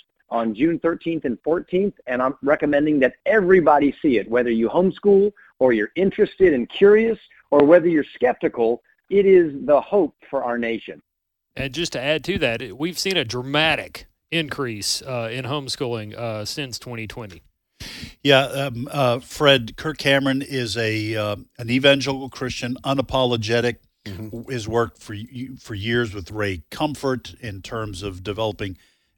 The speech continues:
Speaker 3: a, um, a, a church that is ready and prepared to witness about their faith. He, he was on the A B C sitcom, uh, Growing Pains for a number of years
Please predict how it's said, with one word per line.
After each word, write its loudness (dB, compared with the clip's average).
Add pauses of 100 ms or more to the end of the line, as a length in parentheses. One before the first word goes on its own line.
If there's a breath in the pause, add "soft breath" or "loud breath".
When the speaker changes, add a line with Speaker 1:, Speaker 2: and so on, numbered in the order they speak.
Speaker 3:
a, -6
um, -6 (600 soft breath)
a, -12
a -10 (100)
church 0
that -6
is -8
ready -2
and -12
prepared -6
to -12
witness -10
about -8
their -8
faith. -6 (340)
He, 2
he 0
was 2
on 0
the 0
A 4
B -4
C -6
sitcom, -6
uh, -8
Growing -8
Pains -10
for -12
a -10
number -10
of -10
years -8